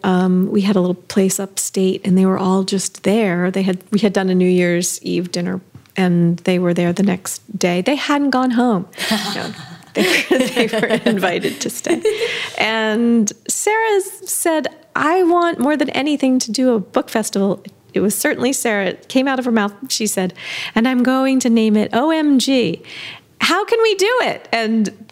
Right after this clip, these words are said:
Speaker 1: I mean, she really gets a ball rolling pretty hard because she had assigned us all how, you know,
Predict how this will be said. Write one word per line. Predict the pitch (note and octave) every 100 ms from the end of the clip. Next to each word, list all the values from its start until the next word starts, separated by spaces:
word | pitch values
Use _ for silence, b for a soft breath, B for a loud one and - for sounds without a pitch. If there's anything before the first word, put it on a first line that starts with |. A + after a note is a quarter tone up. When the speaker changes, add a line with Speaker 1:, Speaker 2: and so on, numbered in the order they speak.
| -
Speaker 1:
I | G#3
mean, | G#3+ A3+
she | A3 - C4+
really | G3+ F3+ F3+
gets | F3+ F3+ -
a |
ball | F3 E3 F3
rolling | F#3+ F#3 F3+ - F#3+
pretty | E3 F#3
hard | F#3 F#3 F3+
because | F3+ - -
she | -
had | - F#3+
assigned | F#3 - G3 G3
us | - -
all | - - - -
how, | F#3+ - - - - _ - -
you | G3
know, | F#3+ -